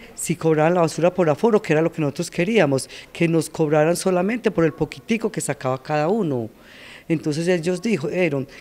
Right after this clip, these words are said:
que habían presentado la propuesta y que la propuesta decía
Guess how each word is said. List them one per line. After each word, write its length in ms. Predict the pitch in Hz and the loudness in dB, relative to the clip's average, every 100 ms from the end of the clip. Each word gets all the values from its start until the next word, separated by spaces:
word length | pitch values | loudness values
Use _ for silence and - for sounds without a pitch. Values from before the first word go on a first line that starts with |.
| - | -4
que 80 | 160 | -2
habían 160 | 170 | -2
presentado 420 | 190 180 180 160 | -2 -2 0 2
la 180 | 202 202 | 2 2
propuesta 720 | 226 220 226 202 180 - 202 - - - - | 2 0 2 2 2 0 -2 -2 -18 -16 -8
y 80 | 175 | -6
que 160 | - | 0
la 100 | 170 | 0
propuesta 560 | 165 160 170 156 - 202 | 0 -2 0 -2 2 2
decía 580 | 214 214 - 190 185 | 2 0 0 2 2